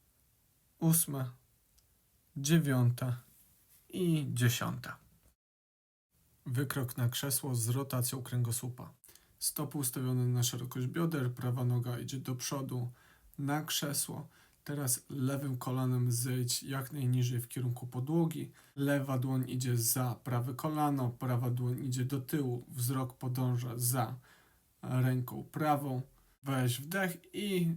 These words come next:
z wydechem lewa noga w przód, prawa ręka idzie za kolano, a lewa sięga w tył.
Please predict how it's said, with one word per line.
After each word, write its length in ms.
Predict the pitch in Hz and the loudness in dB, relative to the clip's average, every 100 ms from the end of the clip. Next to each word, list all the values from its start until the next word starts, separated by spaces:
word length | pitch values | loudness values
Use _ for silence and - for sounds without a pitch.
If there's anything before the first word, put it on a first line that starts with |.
| - | -2
z 160 | 151 127 | -4 -2
wydechem 580 | 135 131 127 135 120 | -2 0 0 2 2
lewa 240 | 131 131 127 | 2 2 2
noga 260 | 123 123 | 2 0
w 80 | 123 | -4
przód, 360 | - - 175 170 | -4 0 0 -2
prawa 380 | - 131 123 123 | -2 0 2 4
ręka 260 | 123 120 | 2 2
idzie 180 | 120 127 | -2 0
za 140 | 135 | 0
kolano, 560 | 160 - 143 135 127 117 | -2 0 0 0 0 0
a 60 | 131 | -2
lewa 380 | 147 123 123 | 0 0 0
sięga 340 | 120 127 120 127 | -2 0 0 -2
w 100 | - | -4
tył. 280 | 147 170 | -6 -6